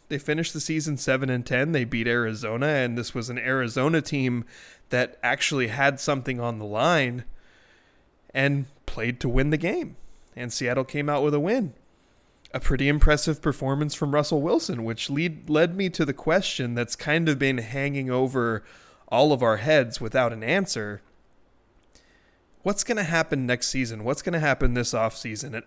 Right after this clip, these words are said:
I don't wanna dive into this too much without Daniel and Andrew here with me, because sometimes, you know, I get emotional and they can help balance me out, and I love Russ.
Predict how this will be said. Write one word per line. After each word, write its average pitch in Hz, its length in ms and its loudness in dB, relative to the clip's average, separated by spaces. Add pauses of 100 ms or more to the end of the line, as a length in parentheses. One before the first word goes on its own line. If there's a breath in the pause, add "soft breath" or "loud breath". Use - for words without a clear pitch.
(120)
I 160 60 4
don't 208 140 4
wanna 262 220 -2
dive 156 380 2
into 160 280 -2
this 139 280 -2
too 160 440 0
much 160 460 0 (460 loud breath)
without 123 680 0 (300)
Daniel 127 440 -2
and 120 100 -4
Andrew 120 500 -2
here 117 260 -4
with 117 260 -4
me, 143 160 -4
because 120 340 -6
sometimes, 120 640 -4 (380 loud breath)
you 202 140 0
know, 139 120 4
I 135 120 4
get 131 160 0
emotional 120 580 -2
and 113 140 -4
they 113 80 -4
can 107 140 -10
help 110 220 -10
balance 110 440 -4
me 113 140 -8
out, 131 360 2 (400 loud breath)
and 127 80 -2
I 123 80 4
love 120 360 2
Russ. 113 500 -2